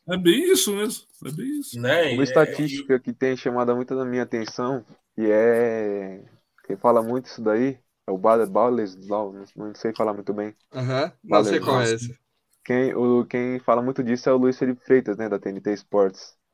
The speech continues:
Speaker 3: E o
Speaker 4: Isso.
Speaker 3: time que, que faz cem pontos primeiro, na maioria das vezes, é o time que ganha.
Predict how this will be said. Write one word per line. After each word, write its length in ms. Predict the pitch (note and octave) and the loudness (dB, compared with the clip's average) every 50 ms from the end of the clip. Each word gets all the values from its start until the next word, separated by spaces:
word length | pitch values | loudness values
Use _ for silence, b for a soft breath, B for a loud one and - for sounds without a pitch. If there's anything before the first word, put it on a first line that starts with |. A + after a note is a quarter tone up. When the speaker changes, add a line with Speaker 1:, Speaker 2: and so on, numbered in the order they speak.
| _ - | _ -12
Speaker 3:
E 220 | D3 C3 B2+ B2 A2 | -8 -6 -2 0 0
o 60 | A2 | 0
Speaker 4:
Isso. 220 | B2 B2 A#2 C#3+ | 0 0 0 2
Speaker 3:
time 220 | D3+ D#3 D#3+ D#3+ D#3+ | 2 4 2 0 -2
que, 1080 | - - D#3 D3+ C#3+ C#3+ C#3 C3+ C3 B2+ B2 A#2+ A2+ A2+ G#2+ G2+ G2 G2 F#2 F#2 F2+ _ - - - - - | -2 -2 0 2 2 4 4 4 4 2 2 2 0 -2 -4 -6 -8 -8 -10 -12 -16 _ -20 -20 -20 -12 -8
que 80 | A#2+ A2+ | -6 -2
faz 240 | - A#2 G#2+ A#2+ - | 2 2 2 2 2
cem 140 | C#3+ D3 | -4 -4
pontos 260 | C#3 - D3 C#3+ - - | -2 -2 -4 -4 -4 -6
primeiro, 380 | - C3+ B2+ A#2+ B2 C3+ C3+ | -6 -4 0 2 2 2 2
na 160 | C#3 C#3 C3 | 2 -2 0
maioria 260 | B2+ C3+ C#3 D3 D#3 D3+ | 0 0 2 2 2 2
das 140 | D#3 C#3 | 2 2
vezes, 140 | C3+ C3+ C3 | 0 0 0
é 40 | C#3+ | 0
o 40 | C3 | -2
time 180 | - C#3+ C#3 | -2 -6 -8
que 100 | - D3+ | -8 -6
ganha. 320 | B2+ A2+ G#2 F#2+ F#2+ - | -4 -4 -4 -4 -6 -8